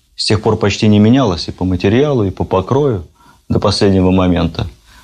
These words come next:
В шинелях вышли матросы гвардейского морского экипажа. Их, наконец-то, вывели братья Бестужевы. Братья Бестужевы вообще, это потрясающие люди, надо будет отдельно как-нибудь о них рассказать.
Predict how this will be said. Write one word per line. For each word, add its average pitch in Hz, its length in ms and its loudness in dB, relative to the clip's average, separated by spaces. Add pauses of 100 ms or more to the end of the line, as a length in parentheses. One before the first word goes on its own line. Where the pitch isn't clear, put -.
(140)
В - 60 -8
шинелях 127 440 2
вышли 117 220 -2
матросы 107 460 0
гвардейского 101 520 0
морского 98 420 2
экипажа. 104 540 -2 (800)
Их, 101 160 0
наконец-то, 98 680 0 (640)
вывели 113 380 4
братья 101 380 0
Бестужевы. 95 680 -2 (640)
Братья 101 300 2
Бестужевы 95 440 0
вообще, 92 220 0
это - 500 -4
потрясающие 101 760 -2
люди, 127 180 0
надо 85 200 0
будет 82 240 0
отдельно 87 360 0
как-нибудь 82 440 -2
о 85 60 0
них 82 180 -6
рассказать. 104 640 -4